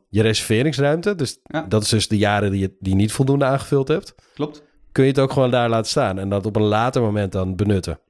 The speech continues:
Speaker 2: Ja.
Speaker 1: En dan kun je er op die manier dus ook voor kiezen, als ik het nu zo, eh, zo, zo bedenk. Als je een jaar hebt waarin je veel belasting zou moeten betalen, dat je daarmee natuurlijk je, je, je, je omzet van het jaar, eh, of de, eigenlijk dat je, ja,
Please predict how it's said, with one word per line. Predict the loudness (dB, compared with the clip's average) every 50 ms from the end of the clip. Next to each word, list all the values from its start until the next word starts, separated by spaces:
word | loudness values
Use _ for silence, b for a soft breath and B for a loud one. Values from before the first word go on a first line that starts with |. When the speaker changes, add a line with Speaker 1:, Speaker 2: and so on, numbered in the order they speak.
| _ _ _ _ -10
Speaker 2:
Ja. | -6 -6 -6 -6 -8
Speaker 1:
En | -6 0
dan | 0 2
kun | 4 4
je | 2 4
er | 2 2
op | 0 2
die | 0 2
manier | 2 2 2 0
dus | 0 0 0
ook | -2 -2 -2
voor | -4 -4 -2
kiezen, | 0 -2 -2 0 -2 -4 -4
als | -2 -4 -4 -2
ik | -4
het | -2 0
nu | 2 0 2
zo, | 2 0 0 2 2 0 0
eh, | 0 -2
zo, | -4 -4 -4 -4 -4 -6 -8 -8
zo | -6 -2 -2 0 -2
bedenk. | -2 -2 -2 -2 -2 -2 -4 B B B B B B B B
Als | B 0 2
je | 2
een | 2 2 2
jaar | 2 2 2 2 0
hebt | 0 0
waarin | 0 0 0 0
je | 0
veel | -2 0 -2 -2 0
belasting | 0 0 -2 -2 -2 -2 -4 -4 -2
zou | 0 0 0
moeten | 0 -2 -4 -6
betalen, | -10 -6 -4 -4 -4 -4 -4 -4 -4 -6 _ _ _ _ _ _ _ _ _ _ _
dat | -10 0 0
je | 2
daarmee | 2 2 0 2 2 0 0 0
natuurlijk | 0 -2 -2 -2 -4 -4 0
je, | 0 0 2 2 0 0 0 0 -2 -4 -2
je, | -2 -4 -4 -2 -2 -2 0
je, | 0 2 2 0 0 0 0 0 0
je | -2 0
omzet | 0 0 0 0 -2 -2 -2
van | -2 -2 -2
het | -2 0
jaar, | 0 0 0 0 0 -2 -2 -2
eh, | -2 -4 -4 -4
of | -6 -2
de, | -2 0
eigenlijk | 0 0 0 0 -2 -4 -4 -16 _ _ _ _ _ _ _ _ -8
dat | -8 -8 -2 0
je, | 2 2 2 2 0
ja, | 0 0 0 -2